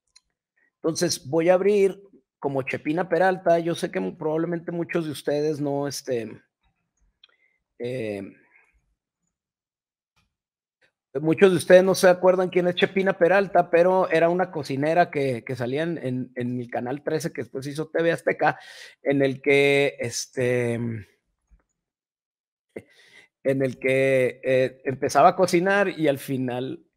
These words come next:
eh, sacaba ya, ya lo, lo que estaba cocinado, ¿no? Entonces, a ver si, este, hago esto bien. Vamos a abrir D I, new, eh, con uno solo.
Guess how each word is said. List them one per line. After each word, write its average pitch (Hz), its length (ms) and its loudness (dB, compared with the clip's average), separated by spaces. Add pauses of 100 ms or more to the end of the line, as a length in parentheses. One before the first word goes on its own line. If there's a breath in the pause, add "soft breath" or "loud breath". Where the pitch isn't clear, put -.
eh, 139 520 -4
sacaba 135 460 0
ya, 135 320 -4
ya 127 220 -2
lo, 131 220 -2
lo 123 120 -8
que 117 80 -16
estaba 135 280 -8
cocinado, 101 520 -14
¿no? 113 160 -20 (1200 soft breath)
Entonces, 131 500 -8
a 107 80 -4
ver 113 160 -8
si, 156 680 -6
este, - 380 -16
hago 107 160 -16
esto - 220 -18
bien. 190 340 -6
Vamos 156 280 -10
a 131 40 -6
abrir 180 720 -4 (180)
D 131 180 -10
I, 165 520 -4 (1160 soft breath)
new, 202 280 -4 (1040)
eh, 135 320 -10
con - 160 -12
uno 127 180 -12
solo. 175 560 -8